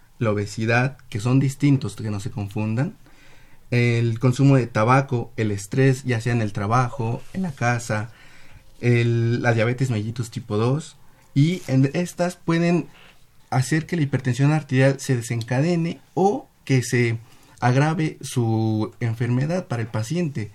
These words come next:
Por eso es que es importante prevenirla desde un punto de vista médico y clínico para tener una mejor calidad de vida para el paciente.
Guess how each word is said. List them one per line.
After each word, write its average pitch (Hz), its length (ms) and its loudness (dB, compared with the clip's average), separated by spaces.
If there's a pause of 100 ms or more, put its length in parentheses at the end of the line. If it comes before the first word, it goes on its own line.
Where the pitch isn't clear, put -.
(280)
Por 156 120 0
eso 175 180 -4
es 180 80 -8
que - 80 -6
es 151 120 -6
importante 139 800 0
prevenirla 139 680 2
desde 117 260 -4
un 131 140 -2
punto 135 280 0
de 110 120 -4
vista 117 320 -4
médico 139 560 0 (500)
y 117 120 -2
clínico 151 460 2
para 120 240 -2
tener 151 380 4 (300)
una 139 760 2 (440)
mejor 139 520 2
calidad 127 340 2
de 131 180 4
vida 127 320 2
para 104 180 -8
el 101 60 -8
paciente. 104 680 -6